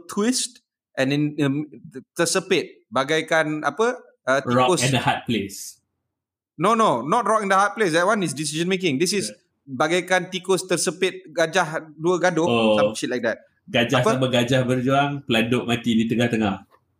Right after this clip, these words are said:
Speaker 1: Ah, kawan ni pelanduk lah ni.
Speaker 2: <laughs>
Speaker 1: It's a very,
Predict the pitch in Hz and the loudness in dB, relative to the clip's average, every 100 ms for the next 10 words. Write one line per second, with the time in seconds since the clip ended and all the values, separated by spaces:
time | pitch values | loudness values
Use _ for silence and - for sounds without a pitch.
0 | _ 135 156 160 170 170 170 156 156 156 | _ 0 0 2 2 2 0 0 0 0
1 | 156 131 135 135 131 135 123 - 135 156 | -2 0 0 0 0 0 -2 -6 -4 0
2 | 151 175 180 | 2 0 -2